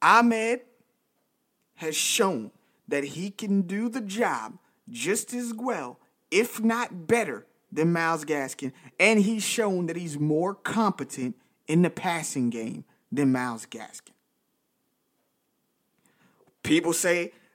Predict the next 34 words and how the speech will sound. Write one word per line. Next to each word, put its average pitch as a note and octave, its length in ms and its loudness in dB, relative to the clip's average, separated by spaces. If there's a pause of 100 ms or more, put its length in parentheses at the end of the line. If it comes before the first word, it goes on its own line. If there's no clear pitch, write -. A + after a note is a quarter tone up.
(460)
they B2+ 140 -12
come F3+ 280 0
out F#3 140 6
and F3+ 100 -2
they F3 80 -4
say, E3 240 -2
"Well, A#2 200 -8
talent's F3+ 520 0
gonna E3+ 160 -2
win E3 240 2
out, D#3+ 240 2
and A#2 420 -2
Myles E3+ 400 0
Gaskins E3 540 -6
is D3 280 -12
the C#3 80 -4
most C#3+ 300 -2
talented E3 640 -6
back D3 360 -4 (260)
in D3+ 140 2
that C#3+ 180 0
backfield." B2+ 500 -4 (280)
No, D3+ 380 2
the A#2+ 200 -8
fuck D3+ 320 -8
he D3 240 -8
is C3+ 160 -6
not. A2+ 180 -6 (2500)
He's F3+ 320 -4
not. - 520 -4 (2750)
You F3 140 -8
cannot F3+ 560 0
definitively G3+ 760 0
say D3+ 420 0